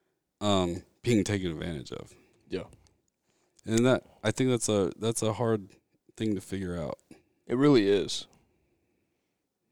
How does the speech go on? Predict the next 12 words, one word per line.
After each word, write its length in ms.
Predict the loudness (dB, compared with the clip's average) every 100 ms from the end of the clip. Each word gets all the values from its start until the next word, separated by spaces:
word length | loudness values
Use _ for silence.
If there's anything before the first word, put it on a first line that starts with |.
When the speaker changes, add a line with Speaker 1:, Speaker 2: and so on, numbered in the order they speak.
| _ -16
Speaker 2:
It 140 | -6
really, 320 | -2 -2 -4 -8 -20 -20 -8
really 300 | -4 -4 -4
is. 300 | -8 -10 -16 _ _ _ -12
Like, 140 | -6
it's 60 | -4
Speaker 1:
But 80 | 0
Speaker 2:
something 320 | -2 -2 -8
that 80 | -6
we 160 | -8
deal 240 | -6 -4 -2
with 420 | -4 -6 -10